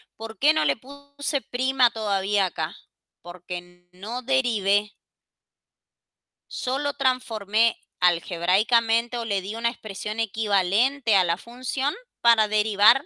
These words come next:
más fácil, ¿ok? Esa ya pueden completar ustedes, ¿sí? Les queda de tarea. La f, <clears throat> ¿qué pasa? Acá vamos a utilizar,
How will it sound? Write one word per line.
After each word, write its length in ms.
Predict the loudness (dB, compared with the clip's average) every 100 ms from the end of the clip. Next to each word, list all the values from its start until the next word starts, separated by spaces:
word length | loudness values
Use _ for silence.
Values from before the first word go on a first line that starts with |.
| _
más 520 | -6 2 2 2 -2 -8
fácil, 800 | 0 2 2 0 -6 -8 -10 -14 _ _ -18
¿ok? 160 | -6 2 4 2 -2 _ _ -20 _ _
Esa 380 | 8 8 8 4 4
ya 120 | 2
pueden 360 | 2 0 -2 -2
completar 520 | -6 -6 -6 -4 -4
ustedes, 680 | -6 -12 -12 -12 -16 -20 -20 _
¿sí? 380 | -14 -14 -14 -18 _
Les 140 | -20
queda 260 | -12 -6 -6
de 80 | -6
tarea. 340 | -10 -12 -16 -20 _ _ _ _ _ -20 _ _ _ _ _ _ _ _ _ _ _ _ _ _ _ _ _ _
La 480 | 0 8 10 10 8
f, 440 | 4 2 2 4 2 0 _ _ _ _ _ _ _
<clears throat> 680 | -10 -6 -2 -2 -2 -8 -16 _
¿qué 160 | 0 2 4
pasa? 380 | 6 6 4 0
Acá 200 | 2 4
vamos 240 | 4 2
a 100 | 0
utilizar, 680 | 0 -4 -4 -4 4 8 8